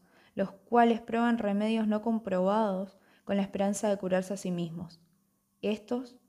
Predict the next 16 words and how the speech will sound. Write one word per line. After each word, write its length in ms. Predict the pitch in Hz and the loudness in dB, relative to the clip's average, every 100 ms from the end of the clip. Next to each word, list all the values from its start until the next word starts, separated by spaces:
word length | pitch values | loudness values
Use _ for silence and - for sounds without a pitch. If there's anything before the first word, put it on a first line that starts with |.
| _ | _
recaen 480 | - 170 180 175 180 | -4 -4 0 -2 0
peor 220 | 180 170 | 0 0
en 80 | 175 | -2
su 140 | 175 | -6
salud. 320 | 160 151 139 - _ _ _ _ _ _ - | -8 -8 -10 -14 _ _ _ _ _ _ -4
Otros 320 | 214 214 196 | -2 0 0
no 160 | 180 175 | -2 0
creen 540 | 202 214 233 262 - | 0 0 0 -2 -6
y 100 | 208 | -10
están 280 | 185 185 185 | -6 -4 -2
tomando 340 | 185 180 185 | -2 -2 0
a 40 | 180 | 0
la 120 | 175 | 0
ligera 340 | 170 - 175 | -2 -2 -4
esta 180 | 180 175 | -4 -8
situación. 520 | - 160 147 - 90 | -14 -14 -14 -14 -20